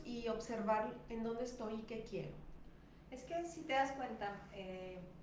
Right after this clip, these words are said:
Speaker 2: actualmente vivimos, pero a veces no somos como muy conscientes de cómo vivimos, ¿verdad? Entonces, "Ah, bueno, es que ahorita estoy, este, bien ocupada, tengo mucho trabajo, tengo muchas cosas que hacer, tengo muchas responsabilidades con la familia",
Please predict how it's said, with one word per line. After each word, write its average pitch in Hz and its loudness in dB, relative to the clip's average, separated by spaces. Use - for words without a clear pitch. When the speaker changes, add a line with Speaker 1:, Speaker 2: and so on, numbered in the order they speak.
Speaker 2:
actualmente 240 0
vivimos, 254 -2
pero 240 0
a 247 4
veces 254 0
no 311 -2
somos 311 0
como 226 -2
muy 220 2
conscientes 269 -2
de - 0
cómo 254 6
vivimos, 311 2
¿verdad? 190 4
Entonces, 269 4
"Ah, 320 10
bueno, 311 8
es 311 2
que 339 2
ahorita 311 6
estoy, 254 2
este, 185 -2
bien 269 6
ocupada, 302 6
tengo 240 0
mucho 359 2
trabajo, - 2
tengo 196 -4
muchas 302 -2
cosas 339 -6
que 320 -6
hacer, 254 -2
tengo 247 0
muchas 262 -2
responsabilidades 269 0
con 277 0
la 269 4
familia", 262 0